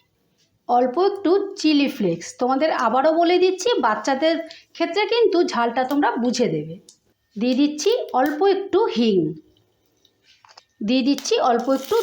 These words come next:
ধনে পাতা, দিয়ে দিচ্ছি এক চামচ কাশ্মীরি লঙ্কা, হাফ চামচ শাহি গরম মশলা। সমস্ত মশলাটা আমি মিনিটখানেক ভাজা ভাজা করে নেব।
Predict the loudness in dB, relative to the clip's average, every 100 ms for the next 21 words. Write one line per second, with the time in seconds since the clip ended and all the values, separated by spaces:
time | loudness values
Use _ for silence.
0 | 0 0 0 0 -2 -6 -8 -8 -8 -8
1 | -10 -10 -12 -12 -12 -12 -12 -12 -12 -12
2 | -14 -8 -2 0 2 0 0 -2 0 0
3 | -2 0 2 4 2 0 -2 -2 -2 -2
4 | 0 0 0 -2 -6 -10 -10 -14 -14 -14
5 | -14 -14 -14 -14 -14 -14 -14 -16 -18 -20
6 | -14 -2 0 0 0 0 0 -2 -4 -2
7 | 0 0 -2 -2 -6 -6 -8 -10 -16 -20
8 | -20 -20 -20 -20 -20 -20 -20 -20 -20 -20
9 | -20 -20 -20 -20 -20 -20 -20 -10 -4 0
10 | 0 0 0 2 0 0 0 2 0 -2
11 | -8 -16 -10 0 4 6 6 6 4 2
12 | 2 2 0 0 2 2 0 0 0 2
13 | 0